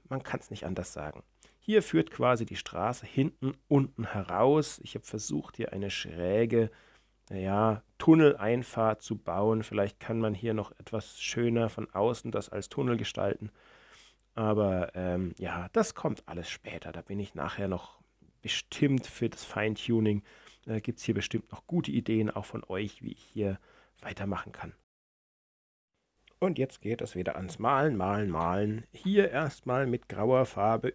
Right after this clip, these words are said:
überall da, wo kein Grün sein muss. Ähm, an der Stelle sei noch gesagt, wenn ich auf Plastik malen muss, hat sich diese Faller-Straßenfarbe als unfassbar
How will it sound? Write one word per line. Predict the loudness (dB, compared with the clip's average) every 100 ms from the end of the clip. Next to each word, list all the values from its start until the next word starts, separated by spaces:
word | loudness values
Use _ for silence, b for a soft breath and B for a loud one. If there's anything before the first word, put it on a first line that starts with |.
| -4
überall | -2 2 2 4 2
da, | 4 4 6 4 B B B B -12
wo | -2 2 2
kein | 0 2 2
Grün | 4 6 6 4
sein | 2 2 4 4
muss. | 6 4 0 -20 B B B B -10
Ähm, | -4 -4 -4
an | -2
der | 0 -2
Stelle | -2 -2
sei | -2 -2
noch | -2 -6
gesagt, | -10 -4 -4 -4 -8
wenn | -10 -10
ich | -12
auf | -14 -12
Plastik | -8 -8 -10 -12 -6
malen | -4 -2 0
muss, | -2 -4 -8
hat | -16 -16
sich | -12 -12
diese | -10 -10 -10
Faller-Straßenfarbe | -12 -12 -4 0 2 2 0 -2 -4 -4 -2 -4 -6 -8 -2 0 0
als | 0 0 -2
unfassbar | 0 4 4 2 -4 -4 -4 -6